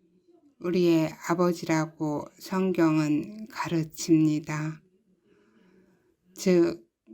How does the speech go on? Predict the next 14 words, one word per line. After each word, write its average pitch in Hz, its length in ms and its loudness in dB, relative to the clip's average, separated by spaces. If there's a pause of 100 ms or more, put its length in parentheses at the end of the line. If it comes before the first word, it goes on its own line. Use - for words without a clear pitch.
(260)
우리의 170 640 0
첫 220 240 -10
번째 175 600 -2
조상을 165 760 0
주신 165 460 0
분이고 160 760 -2 (960)
우리를 180 680 2
자녀로 170 800 0
삼아주신 165 960 -2
분입니다. 156 1040 0 (1160)
그분은 185 680 2
당신을 170 880 0
닮은 165 680 2
모습으로 160 840 -6